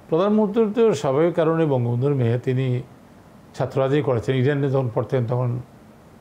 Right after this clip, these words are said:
ছাত্রলীগের রাজনীতি করতেন, যে কয়দিন বিশ্ববিদ্যালয়ে গেছেন সেখানেও গিয়ে করছেন। লেখাপড়ায় তিনি ভালো ছিলেন এবং তিনি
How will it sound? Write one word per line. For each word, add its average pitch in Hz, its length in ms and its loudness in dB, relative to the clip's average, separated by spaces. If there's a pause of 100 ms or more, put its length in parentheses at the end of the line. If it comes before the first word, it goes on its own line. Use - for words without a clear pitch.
(240)
ছাত্রলীগের 127 440 0
রাজনীতি 110 260 -2
করতেন, 98 300 -10 (280)
যে 131 180 0
কয়দিন 147 260 0
বিশ্ববিদ্যালয়ে 143 540 0
গেছেন 131 300 0
সেখানেও 143 360 0
গিয়ে 117 140 0
করছেন। 101 340 -10 (1600)
লেখাপড়ায় 160 480 0
তিনি 156 500 0 (440)
ভালো 120 200 0
ছিলেন 82 320 -8 (280)
এবং 117 460 -2 (1500)
তিনি 143 440 0